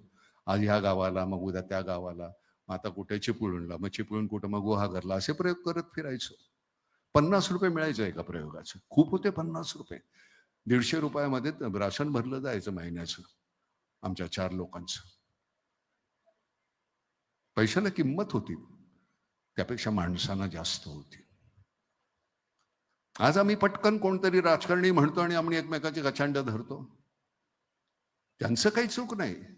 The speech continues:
ते मतलबी असतील. आम्हाला कळत नाही का? आम्हाला अक्कल नाही का? आम्ही आमचे आरसे फोडले का घरातले?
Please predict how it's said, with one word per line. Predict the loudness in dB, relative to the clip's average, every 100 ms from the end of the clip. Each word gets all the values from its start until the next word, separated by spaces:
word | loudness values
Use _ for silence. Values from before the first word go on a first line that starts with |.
| -2
ते | 0
मतलबी | 2 0 0 2 2
असतील. | 0 -4 -8 -10 -20 _
आम्हाला | -6 -2 0
कळत | 0 -2 -2 -4
नाही | -4
का? | -6 -8 -8
आम्हाला | -6 -2 0
अक्कल | -2 -2 -4
नाही | -2 -4
का? | -6 -6 -6 -2
आम्ही | 2 4
आमचे | 2 0 -4 -4 -10 -18 -20 -2
आरसे | 0 2 4
फोडले | 8 8 8 6
का | 6 8
घरातले? | 6 4 2 0 0